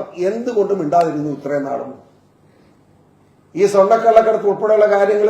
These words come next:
പിണറായിയോടൊപ്പം നിൽക്കുകയായിരുന്നല്ലോ. ഞാനിതിൽ ആരോപണമായിട്ട് ഉന്നയിച്ച് തിരുവനന്തപുരത്ത്, കോഴിക്കോട്ട്, എറണാകുളത്തും തിരികെ കോട്ടയം നമ്മുടെ പ്രസ് ക്ലബിൽ നടത്തിയ പത്ര സമ്മേളനത്തിൽ കണക്കുകൾ ഉദ്ധരിച്ച് ഇത്ര ഇരുപത്തിരണ്ട് പ്രാവശ്യം സ്വർണ്ണക്കള്ളക്കടത്ത്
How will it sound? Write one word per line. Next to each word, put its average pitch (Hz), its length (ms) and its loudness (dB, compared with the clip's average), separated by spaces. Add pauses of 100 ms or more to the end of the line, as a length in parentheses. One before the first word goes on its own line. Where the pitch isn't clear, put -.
പിണറായിയോടൊപ്പം 202 720 0
നിൽക്കുകയായിരുന്നല്ലോ. 202 680 -2 (1700)
ഞാനിതിൽ 220 400 6 (160)
ആരോപണമായിട്ട് 226 600 4
ഉന്നയിച്ച് 214 340 0
തിരുവനന്തപുരത്ത്, 214 680 2
കോഴിക്കോട്ട്, 214 560 -2 (120)
എറണാകുളത്തും 202 680 0
തിരികെ 202 280 -4
കോട്ടയം 185 420 0
നമ്മുടെ 202 220 -4
പ്രസ് - 180 -6
ക്ലബിൽ 202 320 -2
നടത്തിയ 185 540 -2
പത്ര 175 240 -6
സമ്മേളനത്തിൽ 185 460 -2 (560)
കണക്കുകൾ 185 480 2
ഉദ്ധരിച്ച് 214 400 -2 (140)
ഇത്ര 214 160 -4 (140)
ഇരുപത്തിരണ്ട് 226 600 2
പ്രാവശ്യം 208 440 2
സ്വർണ്ണക്കള്ളക്കടത്ത് 202 880 -2